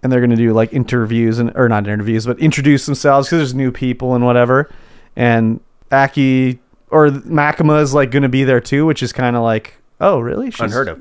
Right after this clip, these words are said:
Speaker 2: The big boss coming down.
Speaker 1: Yeah, she's gonna come down too. But we know her ulterior motive s-, somewhat.
Speaker 2: Yeah.
Speaker 1: Where she's kind of playing Denji to get
Speaker 2: Yeah.
Speaker 1: what she wants out of him. So she's gonna keep stringing him along, basically.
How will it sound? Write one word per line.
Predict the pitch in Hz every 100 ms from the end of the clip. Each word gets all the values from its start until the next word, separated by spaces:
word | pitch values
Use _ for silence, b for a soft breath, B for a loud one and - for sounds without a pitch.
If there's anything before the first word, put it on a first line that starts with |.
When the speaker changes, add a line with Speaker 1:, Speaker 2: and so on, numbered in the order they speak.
| 113
Speaker 2:
The |
big | 117 123
boss | 117 120 - - -
coming | 113 110
down. | 170
Speaker 1:
Yeah, | 127
she's | 165 156
gonna | 165 139
come | 156 151
down | 151 143
too. | 151 202 - B B -
But | 156 143 -
we | 143
know | 139 135 127
her | 135 113
ulterior | 113 - 127 113 113
motive | 117 113 107 107 -
s-, | - - -
somewhat. | - - 170 156 117 107 - - 113
Speaker 2:
Yeah. | 110 - - - -
Speaker 1:
Where | 131
she's | - 123 - - -
kind | - 123
of | 120 -
playing | - 127 120 117 117 117 120
Denji | 131 123 123 117 113 120 _ - - - -
to | -
get | 120
Speaker 2:
Yeah. | 131 -
Speaker 1:
what | 135 123
she | - 151 151
wants | 131 117 113
out | 120 113
of | 110
him. | 113 120
So | 127 113 117 B B B B
she's | - 127
gonna | 139 123
keep | 123 110
stringing | - 123 117
him | 113
along, | 110 107 110
basically. | 107 107 - 113